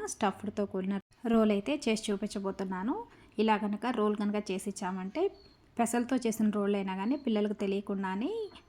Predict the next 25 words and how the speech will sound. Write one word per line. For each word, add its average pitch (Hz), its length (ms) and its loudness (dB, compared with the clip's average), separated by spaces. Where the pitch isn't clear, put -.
ఈ 233 120 2
రోల్ని 233 360 4
చాలా 208 260 2
ఇష్టంగా 220 460 2
తింటారు. 214 480 0
దీనిలో 214 360 4
ఉన్న 208 160 0
స్టఫ్ - 320 -4
కూడా 214 240 2
వాళ్ళకి 214 260 0
చాలా 202 300 2
బాగా 202 280 0
నచ్చుతుంది. 202 520 2
వాళ్ళకి 226 260 4
నచ్చిన 202 320 0
వెజిటబుల్స్తో 196 800 -2
చక్కగా 202 440 -2
st-, - 220 -8
మనము 208 260 4
స్టఫ్ 202 300 -2
చేసి 214 280 -2
ఇలా 240 280 2
రోల్ 196 260 2
చేసి 190 240 -4
ఇవ్వచ్చు. 185 340 -2